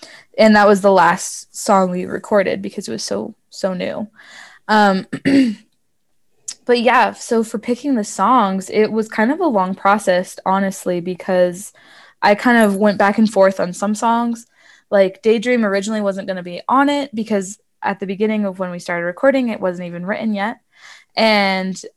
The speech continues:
it was replaced by another song called Everything. Um, and then I decided I kinda wanted to scrap everything, and so I replaced it with this new song, Daydream, and, um, there was some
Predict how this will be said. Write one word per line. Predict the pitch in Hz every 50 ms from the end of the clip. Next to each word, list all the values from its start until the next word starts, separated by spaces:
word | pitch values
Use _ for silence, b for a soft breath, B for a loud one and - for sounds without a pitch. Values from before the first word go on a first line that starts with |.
| _ _ _ _ -
it | - 214 208 -
was | 151 208 202 202 185 185 - - - - -
replaced | 202 214 202 - 214 202 208 202 -
by | - 180
another | 180 180 196 208 220 247 233
song | - 226 202 196 202
called | 196 - 185 175 175 175 175 - -
Everything. | 214 208 202 220 214 202 - 208 185 180 180 180 185 196 - b b b b b b b b - -
Um, | 202 202 196 196 190 185 185 185 180 180 180 185 190 202 - _ _ _ _ - _ _ _ _ _ _ _ -
and | 214 214 202 196 190 175 175 _ -
then | 202 190 190 185
I | 175 180 180
decided | 180 175 - 190 185 185 180
I | 170 175
kinda | 175 - 180 175 175 175 175 170
wanted | 170 165 165 170 175 -
to | 185
scrap | - - - 233 233 226 233
everything, | 214 202 196 202 208 208 208 196 196 190 190 190 190
and | - - 190 185 180 180 -
so | - 185 175 170 170
I | 165
replaced | 165 170 165 - - 180 175 175 -
it | -
with | - - _ _
this | - - - -
new | 190 190
song, | 190 - - - 214 208
Daydream, | - 254 277 277 240 269 269 262 262 254 247 226
and, | 190 175 175 175 _ B B B B B B B B B B
um, | - 185 185 180 180 175 175 180 190 190 185 196 - _ _ _ _ _ _ _ _ _ _ _ _ _ - 202 -
there | 214 208
was | 202 202 196 190
some | - - - - 214 208